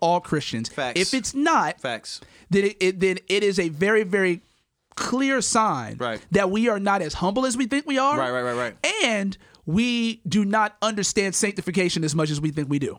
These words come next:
Speaker 2: Yeah.
Speaker 1: Because if we do, we would know that the Bible makes it very clear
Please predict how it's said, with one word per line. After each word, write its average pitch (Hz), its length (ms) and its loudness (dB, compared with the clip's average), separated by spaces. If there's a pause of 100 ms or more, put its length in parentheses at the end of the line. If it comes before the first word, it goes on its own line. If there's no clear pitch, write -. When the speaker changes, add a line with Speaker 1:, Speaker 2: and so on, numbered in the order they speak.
Speaker 2:
Yeah. 127 200 -4 (220)
Speaker 1:
Because 180 400 2
if 196 200 0
we 196 120 -2
do, 175 380 2 (540)
we 196 200 4
would 190 200 2
know 202 220 4
that 180 120 -2
the 170 60 -2
Bible 180 240 2
makes 175 180 0
it 151 80 -2
very 165 220 0
clear 156 480 0